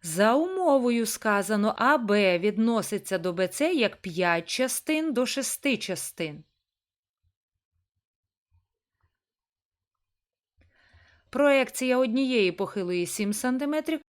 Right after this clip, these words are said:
проекція іншої похилої вісімнадцять сантиметрів. Ви ж пам'ятаєте, що проекція більша у більшого катета.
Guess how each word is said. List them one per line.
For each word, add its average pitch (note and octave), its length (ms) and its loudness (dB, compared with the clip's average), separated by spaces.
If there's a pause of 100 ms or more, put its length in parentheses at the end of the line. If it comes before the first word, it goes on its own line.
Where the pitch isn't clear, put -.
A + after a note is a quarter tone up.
(200)
проекція A3+ 600 2
іншої B3 540 -2
похилої D4+ 600 -2
вісімнадцять G#3+ 880 -2
сантиметрів. G#3+ 720 -4 (340)
Ви A#3 240 0
ж - 120 -4
пам'ятаєте, G#3 1080 -2
що - 240 -2
проекція A#3 840 0
більша A3 680 0 (220)
у A3+ 180 -2
більшого G#3+ 800 -2
катета. F#3+ 680 -4